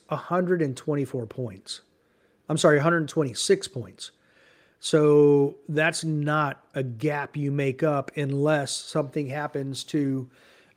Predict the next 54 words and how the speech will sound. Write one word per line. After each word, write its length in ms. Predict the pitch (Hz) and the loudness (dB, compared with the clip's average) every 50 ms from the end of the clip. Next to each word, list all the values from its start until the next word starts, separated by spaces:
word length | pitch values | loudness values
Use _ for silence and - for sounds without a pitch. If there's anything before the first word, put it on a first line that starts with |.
| 135 | -10
Justine, 680 | 135 123 151 156 151 143 - - 185 185 175 170 160 | -6 -4 -2 -2 -2 -4 -4 -2 0 0 2 2 2
like 220 | 151 147 143 143 - | 0 0 -2 -4 -4
happened 320 | - 156 147 143 143 147 | -4 -6 -6 -4 -4 -4
to 80 | 143 131 | -4 -4
J 300 | 127 123 143 156 156 156 | -2 0 0 2 2 2
J. 480 | 139 131 151 147 143 143 139 131 127 - _ _ _ - | 0 0 0 0 0 0 -2 -4 -6 -10 _ _ _ -8
You 100 | 147 147 | -4 -2
have 160 | 147 160 147 | 0 0 0
a 60 | 147 143 | 0 -2
squib, 500 | - - - 165 160 156 151 151 147 139 | -6 -2 2 4 4 6 4 4 2 0
you 160 | 147 160 156 | -2 -2 -2
zero 480 | 139 131 147 160 156 156 156 147 143 | 0 0 2 2 4 4 4 2 2
a 60 | 147 139 | 0 0
stage, 480 | - - 160 147 147 147 147 131 - | -2 0 0 2 2 2 0 -2 -4
you 80 | 160 156 | -4 -2
lose 360 | 151 151 156 170 175 170 156 | 0 4 4 4 4 4 2
a 80 | 156 127 | 0 -2
hundred 360 | - 165 160 156 151 143 143 | -2 -4 -4 -4 -4 -4 -4
and 160 | 139 131 127 | -6 -8 -6
twenty 260 | - 156 143 139 139 | -6 -6 -4 -4 -6
points, 480 | 127 127 143 139 139 135 135 131 - - _ _ _ _ _ _ _ _ _ _ _ - | -6 -6 -4 -4 -4 -4 -4 -6 -10 -14 _ _ _ _ _ _ _ _ _ _ _ -4
or, 320 | - 139 131 127 120 120 123 _ _ - | -2 0 0 0 0 -2 -6 _ _ -6
you 120 | 151 139 | -4 -4
know, 220 | 127 120 113 117 123 _ - | -4 -4 -6 -10 -12 _ -6
a, 180 | 170 147 147 - 165 | -2 -2 -2 2 2
a 80 | 156 | 4
whole 200 | 147 160 170 165 | 6 8 8 8
bunch 260 | 156 143 165 160 147 156 | 8 8 8 6 6 2
of, 80 | 156 147 | -2 -2
a 40 | 143 | 0
hundred 300 | 139 - 170 170 151 143 | 2 4 4 4 2 0
points, 380 | - - 165 156 151 147 - - | 0 2 2 2 2 2 0 0
whatever 320 | 147 143 151 151 139 139 | 0 2 2 2 2 2
it 80 | 135 143 | 2 4
is. 360 | 147 143 139 131 127 127 - _ _ _ _ _ _ _ _ _ _ - - | 4 2 2 0 -4 -6 -10 _ _ _ _ _ _ _ _ _ _ -12 -8
Um, 500 | 131 127 127 123 120 117 117 113 113 - _ - - - - _ _ _ _ _ _ _ _ _ _ _ _ _ _ _ _ _ _ - | -6 -6 -4 -4 -6 -6 -8 -10 -12 -14 _ -20 -20 -20 -20 _ _ _ _ _ _ _ _ _ _ _ _ _ _ _ _ _ _ 0
that's 300 | 147 151 151 139 - 165 | 2 2 2 2 0 -2
about 320 | 160 165 180 175 160 - | 0 0 0 0 0 0
the 160 | 170 160 160 | 2 4 4
only 240 | 160 165 160 151 143 | 4 4 4 4 4
way 180 | 135 147 147 139 | 4 4 4 4
at 100 | 127 135 | 2 0
this 140 | 151 143 | -2 -4
point 280 | - - 143 139 135 135 | -2 -4 -4 -4 -4 -4
you 100 | 135 135 | -4 -4
can 180 | - 135 131 135 | -2 -2 -2 0
make 260 | 143 143 139 131 - | 0 0 0 0 0
up 200 | 143 127 - - | -2 -2 -2 -2
that 200 | 156 143 139 139 | -4 -4 -4 -4
many 260 | 139 139 135 131 123 | -4 -4 -2 -2 -4
points 400 | - - 143 139 131 123 120 - | -4 -4 -2 -2 -2 -2 -4 -6
at 100 | 131 120 | -8 -8
one 240 | 131 135 131 123 120 | -6 -4 -4 -4 -4
time 400 | 113 - 131 120 113 110 104 101 | -4 -4 -4 -4 -6 -8 -10 -12